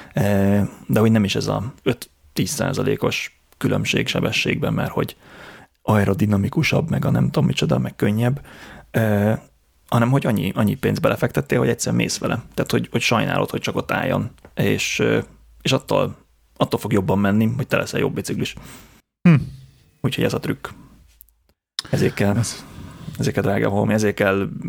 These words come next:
Speaker 1: gym előfizetés, mert akkor jársz a gymbe, ha csak ilyen on the go, akkor ezért, akkor nem
Speaker 2: Mhm.
Speaker 1: mész. Na mindegy.
Speaker 2: Hm.
Speaker 1: A, el akartam mondani, hogy most már egy éve lockdownban vagyunk, ö, és hogy annyira, annyira boldog vagyok,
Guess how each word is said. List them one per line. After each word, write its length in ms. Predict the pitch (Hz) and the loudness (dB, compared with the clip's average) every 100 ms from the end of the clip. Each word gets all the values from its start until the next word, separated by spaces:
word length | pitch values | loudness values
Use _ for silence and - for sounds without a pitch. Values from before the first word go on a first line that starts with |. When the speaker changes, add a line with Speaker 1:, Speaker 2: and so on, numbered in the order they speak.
| 120 | -4
Speaker 1:
gym 260 | - 127 131 | 2 2 2
előfizetés, 640 | 120 131 120 120 - 139 | 2 0 0 -2 0 -2
mert 140 | - 110 | -2 -2
akkor 140 | - | 0
jársz 220 | 113 - | -2 -2
a 60 | - | -6
gymbe, 340 | 110 - 143 107 | -4 -4 -2 -2
ha 100 | - | -2
csak 220 | 113 - | -4 -2
ilyen 280 | 120 120 - | -2 0 -2
on 220 | - 110 117 | 0 2 2
the 100 | 107 | 2
go, 260 | 127 123 | 2 2
akkor 300 | - - 117 | -2 -4 -4
ezért, 240 | - 131 113 - - _ _ | -2 -2 -4 -6 -20 _ _
akkor 140 | - | -4
nem 80 | 98 | 2
Speaker 2:
Mhm. 80 | 160 | 6
Speaker 1:
mész. 220 | 127 131 - - - - _ _ _ - - - - | 6 6 2 -4 -14 -20 _ _ _ -4 -4 -6 -2
Na 140 | 110 | 0
mindegy. 440 | 110 - 107 - - - - - - - - - | 2 0 0 -2 -4 -16 -20 -20 -20 -20 -2 4
Speaker 2:
Hm. 340 | 127 - - | 4 2 2
Speaker 1:
A, 200 | 113 113 127 - - - _ _ _ _ _ | 4 4 2 -6 -20 -20 _ _ _ _ _
el 120 | - | 0
akartam 320 | 151 104 104 101 | 2 0 0 2
mondani, 360 | 101 104 110 | 2 4 2
hogy 300 | 110 110 - | 4 2 2
most 220 | - - - | 0 -2 0
már 140 | 101 | 2
egy 160 | 104 101 | 2 2
éve 320 | 95 95 101 92 | 2 2 0 0
lockdownban 520 | 104 101 107 104 98 | 2 0 0 0 2
vagyunk, 400 | 104 101 110 120 - | 2 2 0 -2 -6
ö, 400 | 160 113 107 104 104 - _ | -2 2 2 2 0 -6 _
és 100 | - | -10
hogy 120 | - - - | -8 -10 0
annyira, 420 | 127 139 104 - | 4 4 2 -2
annyira 380 | - 143 143 98 101 | 0 2 2 0 0
boldog 380 | 101 92 92 - | 0 0 0 -4
vagyok, 460 | 98 107 104 - | -2 -2 -4 -8